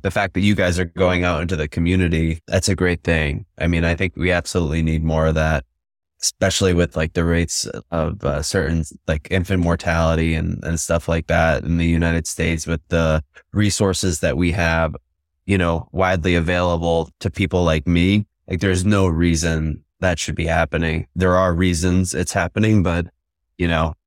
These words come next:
we need to do something about it. So it's great that Novant is kind of, uh, a proponent of that. We touched on, you know, twenty twenty-two from, you know, fiscal standpoint,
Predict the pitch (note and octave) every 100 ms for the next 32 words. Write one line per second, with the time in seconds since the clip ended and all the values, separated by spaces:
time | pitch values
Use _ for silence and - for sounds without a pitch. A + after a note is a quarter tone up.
0 | _ _ - G2 F#2 F2 E2 E2 - E2
1 | C#2+ D2 C2 - - - F2 E2 - F2
2 | E2 E2 D#2+ D#2+ D#2+ - - D2 D2+ D2+
3 | C#2 D2+ C#2 - D2+ - D#2 F2+ - E2+
4 | D2+ D2 C2 C2+ C2 - _ _ _ _
5 | _ _ _ _ _ _ G2+ F#2 A#2 G#2+
6 | - G#2 G2+ F2+ E2 F#2 E2 D#2 - G2
7 | F2 - F2 E2 - G2 E2+ - F2 F2
8 | - F2+ C#2+ D#2 _ _ - G#2+ - F#2+
9 | E2 - F2+ E2+ D#2+ F#2 D#2+ D2+